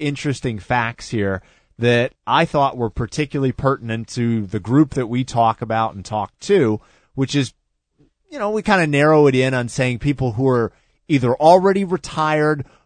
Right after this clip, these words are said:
or in that window of getting ready to retire. And so for some people, getting ready to retire could be as long as maybe five, seven, maybe even ten years out.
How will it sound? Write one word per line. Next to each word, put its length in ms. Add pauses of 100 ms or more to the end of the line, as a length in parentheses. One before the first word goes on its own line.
(140)
or 400
in 280
that 280
window 800
of 320 (100)
getting 320
ready 300
to 100
retire. 600 (580)
And 100
so 140
for 220
some 260
people, 300
getting 400
ready 260
to 80
retire 480
could 300
be 400
as 180
long 380
as 280
maybe 300
five, 480
seven, 600
maybe 220
even 200
ten 320
years 280
out. 360